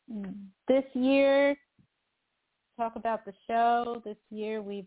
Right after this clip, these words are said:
done a lot. We've had some really, really awesome guests,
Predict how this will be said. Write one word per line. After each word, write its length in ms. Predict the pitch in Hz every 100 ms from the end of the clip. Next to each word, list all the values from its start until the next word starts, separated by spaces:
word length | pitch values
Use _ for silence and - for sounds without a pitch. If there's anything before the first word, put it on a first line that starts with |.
| _
done 320 | 202 190 190
a 100 | 175
lot. 400 | 170 180 208 233
We've 120 | 196 185 -
had 160 | 196 -
some 240 | - 185 185
really, 460 | 202 214 202 202
really 400 | 190 196 196 196 185
awesome 460 | 190 202 - 196 190
guests, 360 | 202 214 262